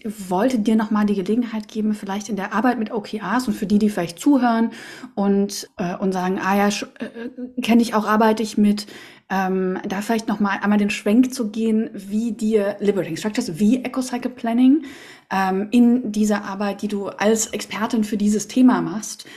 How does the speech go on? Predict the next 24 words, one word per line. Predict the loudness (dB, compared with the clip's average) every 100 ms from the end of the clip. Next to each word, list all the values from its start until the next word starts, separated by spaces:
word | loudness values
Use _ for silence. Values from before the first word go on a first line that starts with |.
| -16
was | -2 0
dir | 2
dabei | 4 4 2
noch | 0
hilft, | 0 0 2
was | -2
vielleicht | -2 -2
noch | 0
wichtig | 0 0 -2
wäre | 0 0 0
zu | -4
erwähnen | -8 2 4 4
über | 2 -2
die |
Struktur | -2 -10 -14 -2 -2
hinaus, | 0 -2 -4 -6 -8 -4
in | -2
dieser | 0 -2
Kombination, | -2 -2 0 -2 2 4 6 4
die |
du | 2
so | -6
einzigartig | -6 -6 -6 -6 -8 -4
mitbringst, | -6 -6 -4 -4 -4